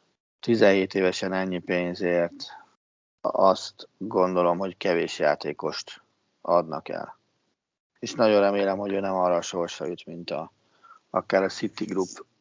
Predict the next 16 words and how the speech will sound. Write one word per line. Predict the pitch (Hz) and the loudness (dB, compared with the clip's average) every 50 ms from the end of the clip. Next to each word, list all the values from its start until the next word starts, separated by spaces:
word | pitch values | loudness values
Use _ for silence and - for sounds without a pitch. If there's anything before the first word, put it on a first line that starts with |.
| _ _ _ _ - - | _ _ _ _ -8 -2
akár | 117 107 98 - - 95 80 85 90 | -2 -2 -2 -2 -2 0 2 2 2
a | 82 80 82 82 85 85 - - _ _ _ _ _ _ _ _ _ _ _ _ _ _ _ _ _ - - - - - - - _ _ _ | 2 2 2 0 -2 -4 -8 -16 _ _ _ _ _ _ _ _ _ _ _ _ _ _ _ _ _ -20 -20 -20 -20 -20 -20 -20 _ _ _
Chelsea | - - - 101 92 95 - - 104 92 | -6 -2 0 0 0 0 -4 -4 -2 0
játékos, | 90 85 85 - 92 87 - 101 | 0 0 -2 -4 -8 -10 -10 -12
akik | 98 - 95 92 | -10 -8 -8 -6
nagyon | 85 87 90 90 85 80 | -6 -4 -4 -4 -4 -6
sokan, | - - 85 - - - 69 76 78 - - _ _ _ _ _ _ _ _ _ _ _ _ _ _ _ _ _ _ _ _ _ _ _ _ _ _ _ _ _ _ - | -8 -10 -10 -8 -8 -6 -6 -8 -10 -14 -20 _ _ _ _ _ _ _ _ _ _ _ _ _ _ _ _ _ _ _ _ _ _ _ _ _ _ _ _ _ _ -8
ö, | - 98 90 87 | -4 -2 -2 0
jutottak, | 90 92 98 - 85 85 - - 87 82 - | 0 -2 -2 -2 -2 -4 -2 -2 -6 -4 -2
jutnak, | - 90 87 - - 76 67 - | -4 -4 -4 -4 -4 -6 -4 -2
hogy | - 82 | 0 0
össze-vissza | 85 82 - - - 80 82 80 - - - | 2 0 0 -2 -2 -2 -2 -4 -6 -12 -10
kölcsön | - - 82 80 - - - - | -6 -4 -4 -4 -4 -6 -10 -8
adogatják | - 80 80 76 67 - - - - 67 - - | -6 -4 -4 -4 -6 -6 -6 -8 -8 -8 -8 -8
őket, | - - 82 - - - - - | -6 -6 -6 -6 -6 -8 -6 -4
és, | 82 76 73 - - - - | -6 -6 -6 -6 -10 -12 -14